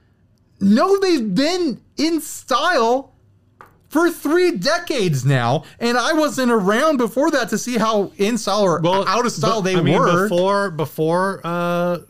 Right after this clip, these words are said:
Speaker 2: bef-, slightly before Nirvana, what Sonic Youth was using them,
Speaker 1: Right.
Speaker 2: and then before Sonic Youth, uh, maybe, you know, there's probably some artists in between,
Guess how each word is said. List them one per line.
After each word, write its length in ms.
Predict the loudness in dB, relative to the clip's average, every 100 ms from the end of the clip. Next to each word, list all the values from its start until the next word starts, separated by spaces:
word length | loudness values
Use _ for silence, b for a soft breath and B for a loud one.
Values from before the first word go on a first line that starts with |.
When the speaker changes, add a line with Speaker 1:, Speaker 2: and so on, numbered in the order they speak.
| -10
Speaker 2:
bef-, 180 | -10 -10 _
slightly 560 | -16 -6 -4 -2 -2 -2
before 340 | -2 -2 -2
Nirvana, 580 | 0 -2 -4 -4 -4 -4 -4
what 180 | -6
Sonic 340 | -6 -6 -6 -6
Youth 240 | -6 -4
was 200 | -6 -4
using 320 | -6 -6 -6
them, 220 | -6 -4 -2
Speaker 1:
Right. 540 | -2 -2 -4 -6 -10
Speaker 2:
and 100 | -4
then 80 | -2
before 320 | -2 -2 -4
Sonic 380 | -2 -2 -2 -2
Youth, 400 | -2 0 -2 -8 -8
uh, 460 | -4 -2 -2 -6 -12 _ _ _ _ _
maybe, 380 | -6 -4 -4 -4
you 140 | -2 0
know, 60 | 0
there's 120 | -2
probably 240 | 0 0
some 200 | 0 -4
artists 320 | -2 0 -2 -2
in 100 | -2
between, 500 | -2 -2 -2 -2